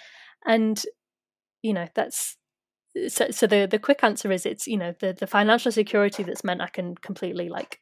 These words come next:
research full time, uh, and, and be paid to do that is, is, uh, an incredible blessing to have. And then,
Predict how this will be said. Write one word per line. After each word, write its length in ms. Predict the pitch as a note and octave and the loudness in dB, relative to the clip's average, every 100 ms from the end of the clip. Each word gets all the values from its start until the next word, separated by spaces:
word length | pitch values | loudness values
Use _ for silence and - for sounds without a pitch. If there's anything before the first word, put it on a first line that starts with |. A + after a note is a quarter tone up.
| _ _ - | _ _ -16
research 460 | F#3+ G3 - F#3+ - | -6 -6 -2 -4 -2
full 200 | - F3+ | -2 -2
time, 460 | - G3 G#3 A3 - - | -2 -6 -4 -8 -12 -6
uh, 280 | G#3 F#3 F#3+ - G#3 | -4 -4 -10 -10 -10
and, 80 | G3+ | -6
and 160 | G3 | -6
be 140 | G3 G3 | -6 -6
paid 260 | G#3 F#3+ | -4 -4
to 140 | - F#3+ | -6 -8
do 180 | F#3+ | -4
that 160 | F#3 F3+ | -4 -4
is, 240 | F3+ F3 - - - - _ - | -8 -12 -16 -20 -20 -20 _ -8
is, 180 | F#3+ - - D4+ _ _ _ - | -8 -8 -14 -14 _ _ _ -6
uh, 40 | |
an 260 | G3 F3 F3+ | -4 -2 -4
incredible 400 | F3+ F#3+ F#3 F3+ | -4 -2 -2 -2
blessing 320 | F#3+ - F#3+ | -6 -6 -10
to 100 | F#3+ | -10
have. 380 | G3+ F#3+ F#3 - _ _ _ _ _ _ - | -6 -6 -6 -12 _ _ _ _ _ _ -2
And 160 | A3+ | 2
then, 360 | A#3 A3+ A3+ | 4 4 2